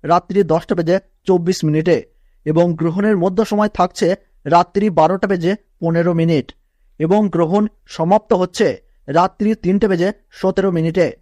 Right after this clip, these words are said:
আর বাংলাদেশের সঠিক সময়সূচি অনুসারে বছরের দ্বিতীয়তম সূর্যগ্রহণ শুরু হবে রাত্রি নয়টা বেজে তেতাল্লিশ মিনিটে, আর বলয়গ্রাস আরম্ভ হবে রাত্রি দশটা বেজে চুয়ান্ন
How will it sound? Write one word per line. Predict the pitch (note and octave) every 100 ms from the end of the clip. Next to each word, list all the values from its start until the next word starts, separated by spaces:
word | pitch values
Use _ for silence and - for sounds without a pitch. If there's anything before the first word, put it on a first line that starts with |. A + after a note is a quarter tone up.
| _ _ C#3
আর | D3+
বাংলাদেশের | D3 F3+ A3 A3+ A3+ A#3
সঠিক | - F3 G#3+ G#3+
সময়সূচি | - F3 F#3+ F#3+ G3+
অনুসারে | E3+ G3 E3 F3 - _ _ -
বছরের | D3 D#3+ G#3 E3+
দ্বিতীয়তম | F#3+ G#3+ G#3+ G#3 G#3+
সূর্যগ্রহণ | - F3+ E3+ F#3 F#3 E3+ E3+ G#3 _ _ -
শুরু | F#3+ G#3
হবে | G3+ F#3 F3+
রাত্রি | E3+ E3+ E3 F3+
নয়টা | E3 F#3 G3+
বেজে | F#3+ G#3
তেতাল্লিশ | D#3+ D#3 F#3+ G3 D#3+
মিনিটে, | D#3 E3+ F3+ D#3+ - _ _ _ -
আর | D3+ F3+ E3
বলয়গ্রাস | D#3+ G3 G#3 A3 G#3+ -
আরম্ভ | F3 G#3 G3
হবে | E3+ F#3 - _ -
রাত্রি | F3 F3+ G3 G3+
দশটা | D#3 F#3 G#3+
বেজে | G3 F#3+ -
চুয়ান্ন | F3 F#3